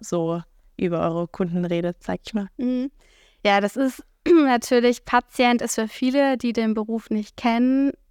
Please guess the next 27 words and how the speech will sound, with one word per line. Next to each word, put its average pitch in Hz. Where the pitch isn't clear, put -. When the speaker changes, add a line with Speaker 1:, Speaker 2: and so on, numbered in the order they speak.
Speaker 2:
viel -
einfacher 233
zu 220
verstehen, 214
weil 214
man 214
kennt's 214
ja 214
auch -
von 208
der 208
Physiotherapie, 233
da 226
kommt 208
ja 202
auch 220
jemand 202
als 196
Patient 196
hin. 190
Und 208
als 220
Klient 214
bezeichnen 208
wir 208
das 202
häufig 202